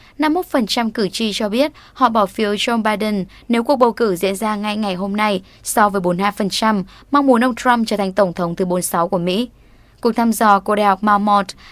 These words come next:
đã khảo sát tám trăm sáu mươi bảy cử tri Mỹ từ ngày ba đến ngày tám tháng chín và sai số ba phẩy sáu điểm phần trăm. Đồng thời, các cuộc khảo sát của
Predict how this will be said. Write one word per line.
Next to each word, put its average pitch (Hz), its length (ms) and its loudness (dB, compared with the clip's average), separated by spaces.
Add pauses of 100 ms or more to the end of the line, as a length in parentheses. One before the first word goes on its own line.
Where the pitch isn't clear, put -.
đã 240 260 2
khảo 214 200 0
sát 269 320 0 (300)
tám 220 200 0
trăm 269 180 -2
sáu 220 200 -2
mươi 247 100 2
bảy 226 60 0
cử 196 180 -2
tri 214 200 -4
Mỹ 220 340 0 (200)
từ 262 100 2
ngày 240 140 0
ba 233 240 2
đến 196 200 -2
ngày 226 140 -2
tám 175 300 -4
tháng 175 160 -6
chín 202 400 0 (420)
và 190 360 2
sai 220 300 -2
số 202 460 0 (180)
ba 214 160 2
phẩy 190 160 -2
sáu 180 200 -2
điểm 220 180 -2
phần 175 180 -4
trăm. 196 280 -2 (520)
Đồng 202 180 2
thời, 196 300 2 (260)
các 320 180 -2
cuộc 247 180 4
khảo 190 240 0
sát 269 340 -4
của 226 140 0